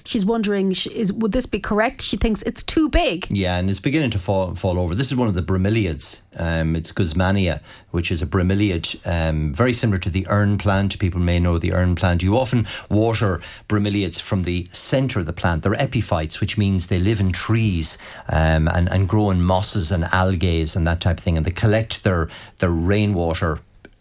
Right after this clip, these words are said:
Speaker 2: through the funnel of leaves. It channels it into the centre of the plant. It's beautiful in flower at the moment.
Speaker 1: Mm.
Speaker 2: But, um, Guzmanias tend not to be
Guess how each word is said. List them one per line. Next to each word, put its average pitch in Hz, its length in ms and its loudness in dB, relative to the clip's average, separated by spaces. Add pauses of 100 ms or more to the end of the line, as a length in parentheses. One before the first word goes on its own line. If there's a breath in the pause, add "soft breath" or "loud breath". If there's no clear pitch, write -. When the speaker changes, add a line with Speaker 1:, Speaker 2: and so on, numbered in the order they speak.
(160)
Speaker 2:
through 120 280 0
the 92 100 -2
funnel 104 400 0
of 80 140 -4
leaves. 85 360 0
It 80 140 -8
channels 92 460 0
it 82 100 -2
into 82 220 0
the - 80 -4
centre 87 360 0
of 69 60 -6
the 78 60 -6
plant. 78 400 0 (220 loud breath)
It's 85 120 2
beautiful 131 540 2
in 76 140 -4
flower 92 340 2
at 80 80 -4
the - 80 -2
moment. 87 380 2
Speaker 1:
Mm. 226 320 -2
Speaker 2:
But, 120 280 0
um, 101 300 2 (260 loud breath)
Guzmanias 156 580 0
tend 143 260 -2
not 120 220 -2
to - 100 -4
be 101 340 0